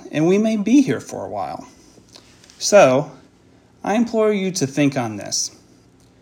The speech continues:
What has been our historical reasoning for prohibiting female voices in our worship hour?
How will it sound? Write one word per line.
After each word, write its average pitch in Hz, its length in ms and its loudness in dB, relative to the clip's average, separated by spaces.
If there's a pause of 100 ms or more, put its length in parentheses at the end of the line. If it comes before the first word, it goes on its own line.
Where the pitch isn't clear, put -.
(460)
What 226 240 4
has 226 180 2
been 160 260 4
our 151 120 4
historical 151 680 0
reasoning 123 640 -2 (480)
for 139 180 0
prohibiting 175 640 0
female 170 440 2
voices 131 600 -2
in 131 160 -4
our 120 140 -2
worship 120 400 -8
hour? 104 360 -8